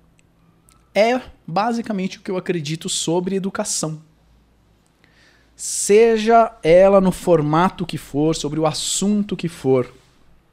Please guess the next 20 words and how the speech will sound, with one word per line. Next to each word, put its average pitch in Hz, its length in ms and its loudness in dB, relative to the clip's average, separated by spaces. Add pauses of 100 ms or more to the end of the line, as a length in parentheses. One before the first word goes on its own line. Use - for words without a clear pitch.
(1400)
O 131 60 -20
pr-, - 220 -16
o 147 140 -6
papel 165 600 0
do 131 480 -2 (680)
educador, 139 720 -4 (120)
ou 277 160 -6
mesmo 120 300 -6
de 107 80 -8
um 120 80 -4
podcast, - 840 -8
né? 262 100 -14 (1300)
É 143 140 0
fazer 156 280 -2
a 156 40 2
pessoa 202 400 0
chegar 180 300 0
a - 20 2
um 139 100 -2
pontinho 254 540 -4